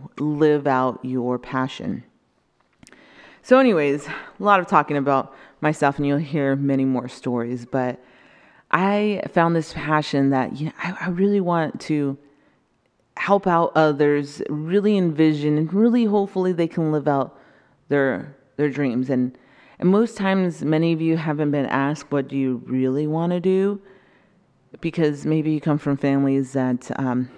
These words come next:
don't have much, you know, you guys are trying to just survive like I was. And, um, honestly, I don't know if I was ever asked, "What do you wanna become when you grow up?"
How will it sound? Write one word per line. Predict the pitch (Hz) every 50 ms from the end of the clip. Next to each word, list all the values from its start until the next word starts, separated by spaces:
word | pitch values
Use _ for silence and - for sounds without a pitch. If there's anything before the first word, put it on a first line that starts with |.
| - - - -
don't | 151 143 120 135
have | - 151 139 135 -
much, | 147 139 135 - - - - - _ _ _ _ _ _ _ _ _ _ _ _ _
you | - 156 147
know, | 139 131 120
you | 123 131 127
guys | 120 135 127 123 123
are | 127 127
trying | - - 135 123
to | 123 120
just | 120 131 127 -
survive | - 131 120 131 135 131 131 131 131 135 127 131
like | 123 123 120 127
I | 123 127 127
was. | 127 131 127 127 127 127 127 - - _ _ _ _ _ _ _ _ _ _ -
And, | - 147 147 143 139 139 135 -
um, | - 135 135 113 113 90 - -
honestly, | 143 139 139 147 147 - - 151 147 147 151 147 - -
I | 143 143
don't | 139 139 143
know | 143 139
if | 135 -
I | 139 131
was | 131 139 135 -
ever | - 139 131 131 131
asked, | - 123 127 123 123 131 - - - -
"What | 156 160 151
do | 147 160
you | 156 151
wanna | 147 139 135 135 131
become | 127 127 123 - 139 131 120 113
when | 117 117 120
you | 123 123
grow | 120 123 120 117 117 117
up?" | 120 120 120 117 -